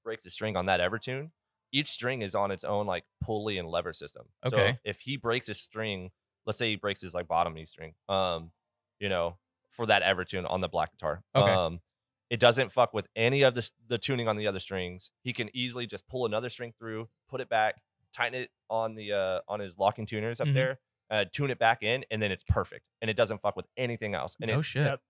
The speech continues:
Speaker 3: it's pretty
Speaker 1: perfectly
Speaker 3: crazy.
Speaker 1: in tune. Those things are game changers.
Speaker 3: And they're relatively new technology. I think they've been around for ten years now, but, like,
Speaker 1: Mm-hmm.
Speaker 3: the last couple years, like,
Speaker 1: Have
Speaker 3: you
Speaker 1: been,
Speaker 3: see a
Speaker 1: like,
Speaker 3: lot
Speaker 1: a
Speaker 3: of
Speaker 1: big
Speaker 3: people
Speaker 1: boom on 'em, yeah.
Speaker 3: use them.
Speaker 2: Everybody's kinda like, once
Speaker 1: Yeah.
Speaker 2: they saw their friend have one and learned what
Speaker 3: Yeah.
Speaker 2: it was, they're like,
Speaker 1: Yeah.
Speaker 2: "Pff, I'm getting one."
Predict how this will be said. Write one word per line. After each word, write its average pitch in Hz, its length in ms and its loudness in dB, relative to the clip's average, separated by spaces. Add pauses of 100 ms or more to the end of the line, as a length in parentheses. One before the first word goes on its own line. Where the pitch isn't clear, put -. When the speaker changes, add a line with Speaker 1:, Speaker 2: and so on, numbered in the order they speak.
Speaker 3:
it's - 80 0
pretty 156 140 6
Speaker 1:
perfectly 135 200 8 (120)
Speaker 3:
crazy. 123 100 0
Speaker 1:
in 110 60 -6
tune. 90 240 -8 (360)
Those 117 160 4
things 131 220 -2
are 90 160 -6
game 101 280 2
changers. - 460 -16 (720)
Speaker 3:
And 175 100 8
they're 233 80 10
relatively 196 440 12
new 156 100 10
technology. 135 480 6
I - 20 4
think 180 160 0
they've 160 80 4
been 139 80 2
around 127 220 2
for 127 100 -6
ten 131 240 -4
years 123 240 -4
now, 127 140 -2
but, 127 120 -6
like, 117 200 -6 (160)
Speaker 1:
Mm-hmm. 95 160 -8
Speaker 3:
the 156 80 4
last 151 260 6
couple 139 260 4
years, 117 320 -2
like, 117 120 -2
Speaker 1:
Have 101 100 -2
Speaker 3:
you 127 60 -4
Speaker 1:
been, 104 80 6
Speaker 3:
see 120 100 4
a 139 60 6
Speaker 1:
like, - 80 2
Speaker 3:
lot 120 220 6
Speaker 1:
a 113 40 2
Speaker 3:
of 113 60 0
Speaker 1:
big 110 160 4
Speaker 3:
people 110 140 -4
Speaker 1:
boom 92 220 -4
on 82 140 0
'em, 80 160 -8
yeah. 85 120 -4
Speaker 3:
use - 100 -4
them. 151 80 4
Speaker 2:
Everybody's 123 320 6
kinda 120 160 4
like, 104 200 2
once 113 240 2
Speaker 1:
Yeah. - 40 -2
Speaker 2:
they 110 160 2
saw 107 240 4
their 101 140 0
friend 104 260 -2
have 95 180 0
one 98 180 -4
and 95 120 -4
learned 113 320 2
what 107 80 2
Speaker 3:
Yeah. 101 40 0
Speaker 2:
it 101 40 -2
was, 107 160 2
they're 107 100 -2
like, 90 140 2
Speaker 1:
Yeah. 80 60 -4
Speaker 2:
"Pff, - 260 -6
I'm 110 80 -4
getting 92 200 -10
one." 90 220 -12